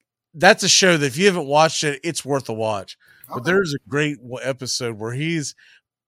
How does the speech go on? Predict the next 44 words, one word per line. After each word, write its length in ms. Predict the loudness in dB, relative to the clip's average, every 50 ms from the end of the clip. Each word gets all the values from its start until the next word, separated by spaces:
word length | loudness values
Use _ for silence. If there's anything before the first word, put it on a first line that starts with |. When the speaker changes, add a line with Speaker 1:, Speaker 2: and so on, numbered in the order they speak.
| _ _
Speaker 1:
Putty's, 520 | 2 4 4 4 4 2 0 0 0 0 0
I 160 | 2 2 2
don't 120 | 2 2 0
know 120 | 0 -2
his 140 | -2 -4 -6
character's 480 | -6 -4 -4 -4 -6 -8 -10 -14 -12 -10
name 240 | -10 -10 -10 -10
in 100 | -12 -12
the, 520 | -12 -10 -10 -10 -10 -12 -14 -18 -18 -18 -16 -14
in 120 | -12 -10
that 160 | -10 -10 -8 -6
show. 260 | -6 -4 -4 -6 -8 -10 -14 -20 _ 2
Whatever 380 | 6 8 8 8 8 6 4
it 60 | 2 2
is, 240 | 2 0 0 -2 -4
he's, 260 | -4 -6 -8 -8 -8
he's 240 | -6 -6 -4 -2 0
one 100 | 2 2
of 40 | 0
the 80 | 0
best 240 | -2 -2 -2 -4 -4
characters 460 | -4 -4 -4 -4 -6 -8 -12 -12 -10
in 60 | -8 -8
any 140 | -8 -10 -12 _ _ _ _
sitcom 560 | -8 -8 -6 -8 -8 -10 -10 -10 -8 -8 -8
ever. 200 | -10 -10 -10 -12
Just 300 | -10 -8 -8 -8 -8 -10 _ -10
angry, 560 | -8 -6 -6 -4 -4 -4 -4 -4 -4 -6 -10 _ _ _ _ _ _ _ -8
you 80 | -6
know, 220 | -4 -4 -4 -6 -8 -14 _ _
typical, 640 | -4 -4 -4 -4 -4 -6 -6 -4 -4 -2 -4 -4 -8 -14 _ _ _ _ _ -6
you 80 | -4 -4
know, 80 | -4
middle-aged 600 | -4 -2 -2 -2 -2 0 -2 -2 -2 -4 -6 -8
male, 300 | -6 -4 -4 -2 -2 -4
just 180 | -6 -6 -10 -10 -10
angry 300 | -10 -10 -8 -6 -6 -6
at 100 | -8 -8
the 80 | -8 -8
world 300 | -6 -4 -6 -6 -8 -10 -14
kind 120 | -16 -16
of 60 | -18
thing, 240 | -18 -18 -18 -18 -16 -12
right? 180 | -10 -10 -10 -10